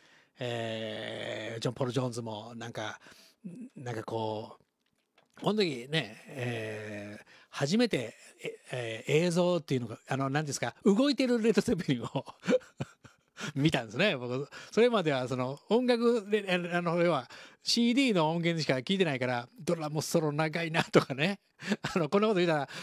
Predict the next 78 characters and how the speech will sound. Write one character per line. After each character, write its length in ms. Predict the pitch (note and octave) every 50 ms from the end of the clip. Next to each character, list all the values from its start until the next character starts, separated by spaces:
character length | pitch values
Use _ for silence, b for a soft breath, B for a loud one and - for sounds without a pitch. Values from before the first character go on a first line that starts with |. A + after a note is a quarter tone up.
| D3+ B B
ね、 160 | G#3+ A#3 G3
あ 140 | E3+ D#3 D#3
の、 260 | D3+ D3 D3+ D#3 E3
言 120 | F3+ F3
わ 100 | F#3 F3+
れ 120 | F3+ E3+ F3
る、 60 | E3+ E3+
な 120 | E3 E3
ん 20 |
か 80 | D#3 D3+
ち 60 | -
ょ 40 | E3
っ 20 |
と 120 | D3+ D3 D3
あ 80 | D3
れ 80 | D#3 D3
か 80 | C#3+ C3+
も 60 | B2+
し 80 | C3+
れ 60 | C#3 C3+
ま 60 | B2+
せ 80 | C3+
ん 40 | C3
け 60 | B2+
ど、 160 | B2+ B2 C3+ D3
ま 120 | D3+ D3+
あ、 60 | D3 - B B
あ 60 | B E3
の、 60 | D#3
正 180 | - F#3 G3+
直 160 | A3 A3+ A#3 F#3+
な 80 | D#3
気 60 | C#3
持 120 | D3+ D3 C#3
ち 80 | C3+
で 80 | B2 C3+
ね、 140 | F#3+ G#3+ F3 -
当 140 | - C#3+ C3+
時。 180 | A#2 A#2 A#2 B B B B B B
う 40 | B2+
ん。 240 | A#2+ A#2 A2+ G#2+ - b b b b b b b b
あ 120 | C3 B2+
の、 200 | B2+ B2 B2+ B2
十 180 | A#2+ D3+ A#3 A#3
分 260 | _ - D4 D4+ D4+
以 60 | C#4+
上 320 | C#4+ C#4 G#3+ F3 D#3+ D3 - -
あ 80 | C#3
っ 40 | D3+
た 100 | - F3+
ん 20 |
ち 60 | D3+ D3
ゃ 40 |
う 20 | B2+
か 60 | C3+
な。 160 | C#3+ C#3 B2+
モ 200 | B2+ C3+ D3+ E3+
ビ 120 | F#3+ A#3+ A#3+
ー 20 |
デ 80 | G#3+ A#3
ィ 40 |
ッ 20 | -
ク 80 | -
や 20 | D3
っ 40 | -
た 60 | A#2
か 40 | A2+
な。 140 | A2+ G#2+ - B B B B B
あ 140 | B C3 B2+
の、 400 | B2+ B2 A#2+ A#2+ A#2+ A#2+ B2 C#3 D3+
も 260 | D#3+ D#3 D#3+ F#3 A#3
の 80 | C#4
す 140 | - - -
ご 60 | D4+
い、 600 | - - - - - - - F3 D3 C3+ E3 D#3 - -
<laughs> 100 | - G3+
あ 100 | - - -
の、 260 | F#3 - - G#3+